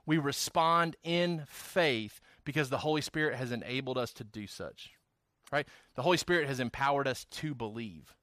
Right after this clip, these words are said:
We can't even take credit really for the faith piece. Right? So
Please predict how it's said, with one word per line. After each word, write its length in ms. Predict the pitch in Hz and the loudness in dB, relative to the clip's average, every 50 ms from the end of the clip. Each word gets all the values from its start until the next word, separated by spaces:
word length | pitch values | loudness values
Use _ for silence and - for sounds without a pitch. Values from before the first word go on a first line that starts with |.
| _ _ _ - | _ _ _ -12
We 80 | 151 147 | -10 -4
can't 180 | - 175 165 | 0 0 2
even 140 | 156 147 131 | 2 0 0
take 180 | - 147 123 - | -2 -4 -6 -4
credit 280 | - 147 135 127 107 | -2 -2 -2 0 -2
really 180 | 117 120 117 107 | -2 -2 -2 -4
for 140 | - 117 104 | -4 -6 -10
the 80 | 104 | -10
faith 340 | - - 104 87 92 - - | -10 -10 -10 -10 -10 -12 -16
piece. 320 | - - - - - - _ _ _ _ _ _ _ _ _ _ _ _ _ _ _ _ _ _ _ _ _ - | -20 -20 -20 -20 -20 -20 _ _ _ _ _ _ _ _ _ _ _ _ _ _ _ _ _ _ _ _ _ 0
Right? 260 | 131 147 170 - - | 2 2 2 2 2
So 240 | - 180 156 139 | 6 6 6 6